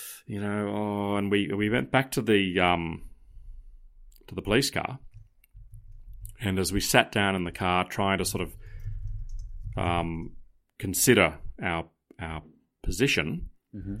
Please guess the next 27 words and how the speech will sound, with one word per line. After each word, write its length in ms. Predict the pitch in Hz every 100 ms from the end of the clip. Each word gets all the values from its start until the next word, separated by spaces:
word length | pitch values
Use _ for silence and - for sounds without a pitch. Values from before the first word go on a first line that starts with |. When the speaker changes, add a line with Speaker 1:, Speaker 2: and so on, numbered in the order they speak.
| - - _
Speaker 1:
we 300 | - 95 104
got 240 | 110 92 95
a 60 |
message 480 | 98 85 - 101 90
from 420 | - 87 80 87
V 180 | 82 101
K 280 | 110 107 101
G, 480 | 87 - - 185 220 - - - _ _ _ _ - - - - _ _ _ _ _ _ - - - -
and 140 | 85 87
this 140 | -
is, 120 | 104
believe 320 | - 85 80 78
it 60 |
or 60 | 80
not, 120 | 80
listeners, 520 | 85 - 104 175 - - _ _ _ _ _ _ _ _ _ - _ _ _ _
where 80 | 95
the 60 | 90
story 340 | - 104 101 98
gets 280 | 101 -
really 380 | 92 98 165 127
interesting, 420 | 82 - - - - - - - - - _ _ _ _ _ _ - -
if 160 | - 98
you 60 |
can 120 | 87
imagine 380 | 82 78 73 -
that. 160 | 73